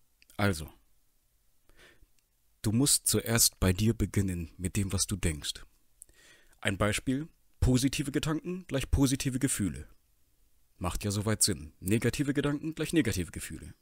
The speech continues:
Es ist für dich wohl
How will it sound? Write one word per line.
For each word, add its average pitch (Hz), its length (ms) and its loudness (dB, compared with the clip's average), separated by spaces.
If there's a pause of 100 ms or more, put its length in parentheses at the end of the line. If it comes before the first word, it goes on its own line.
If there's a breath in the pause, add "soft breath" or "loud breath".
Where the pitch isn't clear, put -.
(1600 soft breath)
Es 113 140 4
ist 170 180 4
für 143 140 4
dich 151 220 2
wohl 123 240 2